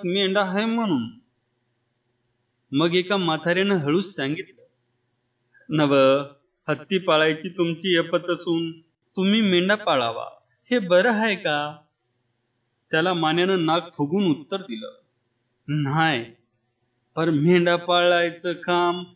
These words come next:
सोपं न्हाय. ज्याला भाऊ नसल त्यानं कुत्रं पाळावा आणि वैरी नसल त्यानं बकरा पाळावा, आणि हे समजूनच म्या बकरा पाळणार हाय."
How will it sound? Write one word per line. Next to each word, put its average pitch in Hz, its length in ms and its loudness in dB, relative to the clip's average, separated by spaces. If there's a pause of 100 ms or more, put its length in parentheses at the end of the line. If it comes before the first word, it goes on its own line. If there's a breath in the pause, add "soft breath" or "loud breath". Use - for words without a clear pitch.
(140)
सोपं 196 460 0
न्हाय. 202 440 0 (1040)
ज्याला 170 280 2
भाऊ 165 440 0
नसल 175 640 2 (480)
त्यानं 190 200 0
कुत्रं 196 460 0
पाळावा 202 680 0 (720)
आणि 170 580 2 (400)
वैरी 175 420 4
नसल 180 420 0
त्यानं 185 420 -2
बकरा 165 340 0
पाळावा, 135 500 -2 (1120)
आणि 170 200 0
हे 185 180 2
समजूनच 196 760 2
म्या 208 180 2
बकरा 160 440 -2
पाळणार 214 440 0
हाय." 190 380 -2